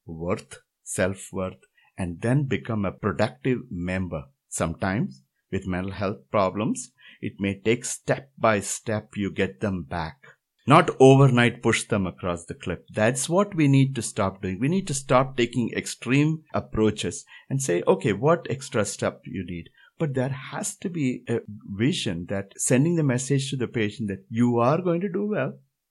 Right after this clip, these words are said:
and we're going to work with you to get you to that point. That is what true recovery is all about. Recovery is getting the person to have a meaning in life so that they can start feeling that they are also contributing thing.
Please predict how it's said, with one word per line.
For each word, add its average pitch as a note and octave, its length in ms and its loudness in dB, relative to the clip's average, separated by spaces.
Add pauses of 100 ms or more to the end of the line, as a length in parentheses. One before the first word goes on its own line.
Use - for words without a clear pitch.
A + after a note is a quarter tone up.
(120)
and A2 160 0
we're A2 160 2
going C#3 80 6
to C3 160 0
work C#3+ 200 0
with C#3 220 0
you C#3+ 120 4
to C#3 100 0
get A#2+ 340 0
you D3 100 2
to C3+ 120 -2
that G#2 280 -4
point. D2+ 360 -8 (380)
That D3+ 200 2
is A3 220 2
what C#3 280 0
true C#3 240 0
recovery A#2 640 2
is G2+ 160 -2
all F#2+ 240 -2
about. D#2 380 -8
Recovery D#3 540 0 (100)
is F#2+ 340 -4 (320)
getting B2 320 2
the D3+ 100 0
person G2+ 560 0
to G#2+ 100 -2
have F#2+ 320 -4
a F2 60 -4 (160)
meaning C3+ 300 4
in E3+ 100 0
life F#2 380 -4 (340)
so G#2+ 160 -4
that F#2+ 200 -4
they F#2 100 -4
can F2+ 180 -8
start G2+ 380 -6
feeling G2+ 400 -4
that F#2 160 -6
they G2 120 -2
are A2+ 120 2
also A#2+ 260 -2
contributing E2+ 800 -10
thing. E2+ 180 -18